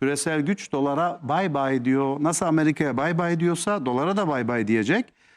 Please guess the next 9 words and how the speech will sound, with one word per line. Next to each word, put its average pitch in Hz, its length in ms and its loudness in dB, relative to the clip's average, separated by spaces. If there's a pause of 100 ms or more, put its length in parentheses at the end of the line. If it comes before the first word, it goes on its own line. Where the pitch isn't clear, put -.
(140)
Amerika'nın 165 580 2
bölünmesinden 160 680 4
birlikte 151 460 2
dolar 147 420 0
da 147 120 0
rezerv 131 520 0
döviz 139 280 4
olmadan 127 520 2
çıkacak. 131 580 -4